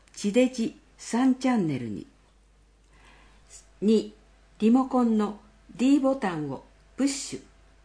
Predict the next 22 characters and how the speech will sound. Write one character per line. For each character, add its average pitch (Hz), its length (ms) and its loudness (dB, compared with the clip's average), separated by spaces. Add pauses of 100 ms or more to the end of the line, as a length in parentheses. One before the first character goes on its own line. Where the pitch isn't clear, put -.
(1300)
三、 190 460 -4 (380)
メ 277 180 8
ニ 240 140 8
ュ 175 80 2
ー - 80 -8
か 143 120 -8
ら 120 140 -8 (320)
市 - 160 -20
町 302 180 4
村 196 320 -2
か 170 140 -8
ら 202 120 -2
の 175 160 -4
お 147 80 -8
知 226 160 -4
ら 220 140 -4
せ 214 160 -2
を 196 80 -4
選 208 260 -2
択 202 300 -8
し - 100 -14
て - 220 -10